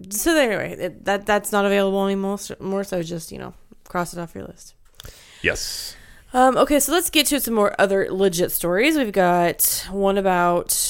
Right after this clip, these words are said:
Speaker 2: That one wasn't legit?
Speaker 1: It is legit, but this one is a little more involved.
Speaker 2: Was it fake news?
Speaker 1: It wasn't fake, no. It
Speaker 2: Oh,
Speaker 1: wasn't
Speaker 2: okay.
Speaker 1: fake news. Uh, this one's about the Christmas party.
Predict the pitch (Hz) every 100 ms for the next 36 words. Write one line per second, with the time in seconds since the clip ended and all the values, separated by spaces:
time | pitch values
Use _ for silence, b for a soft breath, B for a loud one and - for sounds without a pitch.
0 | - - 92 85 92 80 85 104 98 -
1 | - 269 370 262 190 175 170 165 160 -
2 | 190 185 233 - 254 196 175 170 180 165
3 | 151 - 156 147 135 - 87 98 - -
4 | 110 - - 101 156 - - 196 208 202
5 | 170 180 170 165 127 113 165 160 - -
6 | - - - - 196 247 269 269 302 -
7 | - 190 190 185 180 185 190 247 269 240
8 | 220 - - - 185 185 180 175 - -
9 | 196 - - 170 156 156 165